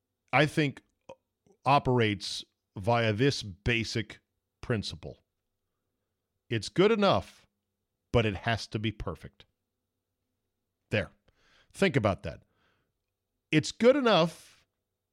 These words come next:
but it has to be perfect. For example, they could have ripped up and redone Magnolia Lane, which is just an asphalt driveway,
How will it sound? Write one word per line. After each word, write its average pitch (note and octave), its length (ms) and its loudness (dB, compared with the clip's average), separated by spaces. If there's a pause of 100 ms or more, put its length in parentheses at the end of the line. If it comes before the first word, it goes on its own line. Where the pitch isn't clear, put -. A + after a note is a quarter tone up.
(220)
but C#3+ 300 6
it D#3 100 2
has D#3 380 -2
to D3 120 -2
be A2+ 180 2
perfect. - 760 -4 (800)
For A3 280 6
example, B2 520 2
they F#3 220 2
could G3+ 380 4
have C#3+ 300 2
ripped D#3 340 2
up B2 260 2
and G#2 140 -2
redone B2 580 2
Magnolia A2 680 0
Lane, E2+ 400 -6
which G#2+ 240 -6
is G#2+ 100 -4
just - 320 -4
an G2 80 -4
asphalt G#2 580 -6 (120)
driveway, F#2+ 600 -6